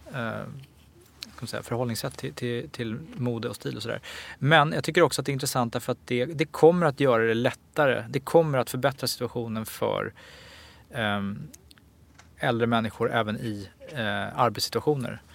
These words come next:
Alltså de kommer bli mer valbara därför att de syns mer också i. Så att synligheten har liksom ett egenvärde.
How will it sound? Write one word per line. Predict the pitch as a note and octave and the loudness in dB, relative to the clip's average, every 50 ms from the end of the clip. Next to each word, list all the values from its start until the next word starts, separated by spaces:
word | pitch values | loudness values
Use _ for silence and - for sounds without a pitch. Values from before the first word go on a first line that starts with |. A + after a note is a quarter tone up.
| - - - - - - | -20 -20 -20 -20 -18 -8
Alltså | - B2 - B2+ | -6 -4 0 2
de | B2+ C3 | 2 2
kommer | - - C#3 C3 | 2 2 0 2
bli | B2+ B2 | 2 2
mer | B2 A2+ G#2+ | 2 2 2
valbara | G2+ B2 D3 C#3 A#2 G#2+ G#2 A2+ C#3 D#3 D3 B2+ A2 - A#2 A#2+ - | 4 4 4 4 4 2 4 4 6 6 6 6 4 2 0 -6 -8
därför | D#3 C3 A#2+ A#2 A2+ - - A#2 | -2 2 2 2 2 2 -2 -4
att | - | -2
de | - A#2 A2+ G#2+ | -2 -4 -2 -2
syns | - - - D3 D3 C3 - - - | -2 -2 -2 -2 0 0 0 -2 -2
mer | A#2+ A2+ A2 G#2+ - - - | -4 -6 -6 -8 -10 -12 -12
också | - A#2+ - - - A#2+ | -12 -8 -6 -6 -6 -4
i. | G#2+ A2 A2 A2+ A2 | -4 -6 -8 -6 -4
Så | - C3 | -4 -4
att | - - | -2 2
synligheten | - D#3+ D3 B2+ B2 C3+ E3+ D#3+ - D3 | 2 4 4 4 2 2 0 0 -2 -2
har | A#2 D3+ F3+ D#3+ | 2 4 6 6
liksom | A#2 A#2 - A2+ | 6 4 0 -4
ett | A2+ G#2+ | -6 -4
egenvärde. | A#2 A#2 A2+ A#2 A2+ B2 C#3 C3+ - - | -4 -4 -2 -2 -2 -2 -2 -2 -2 -4